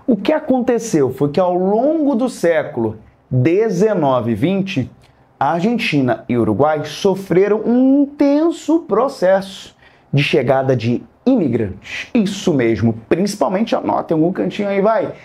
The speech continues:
Italianos, mamma mia, pasta, hã? Lasanha, pizza, italianos e espanhóis, logicamente.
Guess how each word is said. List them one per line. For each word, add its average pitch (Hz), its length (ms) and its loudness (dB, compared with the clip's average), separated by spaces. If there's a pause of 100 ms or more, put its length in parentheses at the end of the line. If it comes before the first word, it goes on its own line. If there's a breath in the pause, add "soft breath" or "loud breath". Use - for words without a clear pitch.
(220 loud breath)
Italianos, 214 1300 0
mamma 262 380 0
mia, 240 920 0 (440 soft breath)
pasta, 165 960 -2
hã? 226 380 2 (320 loud breath)
Lasanha, 190 760 2
pizza, 233 680 -2
italianos 160 920 0 (120)
e 247 400 0 (360)
espanhóis, 143 640 -2
logicamente. 160 880 -4